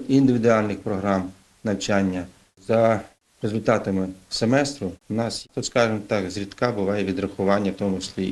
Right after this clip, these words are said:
і студентів, яким двадцять п'ять плюс. Якщо в цілому в нас, е, по закладах фахової передвищої освіти порядка до трьох відсотків, е,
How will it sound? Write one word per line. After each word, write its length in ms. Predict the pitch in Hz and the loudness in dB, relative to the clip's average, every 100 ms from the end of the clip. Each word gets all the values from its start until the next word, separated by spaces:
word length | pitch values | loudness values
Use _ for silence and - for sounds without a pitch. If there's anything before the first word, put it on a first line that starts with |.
| 92 | -2
і 320 | 98 90 87 - - _ _ | -2 -2 -6 -10 -20 _ _
студентів, 400 | 98 104 107 95 | -2 2 2 2
яким 260 | 92 92 | 0 -2
двадцять 340 | 82 90 85 - | 0 0 0 -4
п'ять 300 | 92 90 - - _ _ | -2 -2 -4 -18 _ _
плюс. 340 | - 85 78 - _ _ _ _ | -6 -6 -6 -16 _ _ _ _
Якщо 180 | - 165 | -2 -2
в 60 | 151 | 2
цілому 380 | 151 139 135 | 4 6 6
в 40 | 127 | 6
нас, 320 | 123 110 - _ _ _ _ _ _ _ - | 4 2 -4 _ _ _ _ _ _ _ -4
е, 260 | 98 90 85 - | 0 0 -4 -4
по 100 | 110 | 2
закладах 360 | 123 120 113 104 | 2 2 -2 -6
фахової 340 | - 127 113 | -6 -2 0
передвищої 480 | 117 107 113 - 113 | 0 2 0 2 0
освіти 680 | 101 - 135 139 120 107 101 - _ _ | 0 -2 -2 0 0 2 0 -8 _ _
порядка 400 | 120 127 - 113 | 2 2 2 0
до 140 | 123 | 0
трьох 320 | 123 127 98 | 2 2 2
відсотків, 600 | 92 98 - 98 - 120 120 - _ _ _ _ _ - | 0 -4 2 0 0 -8 -12 -18 _ _ _ _ _ -8
е, 220 | - 98 | -2 0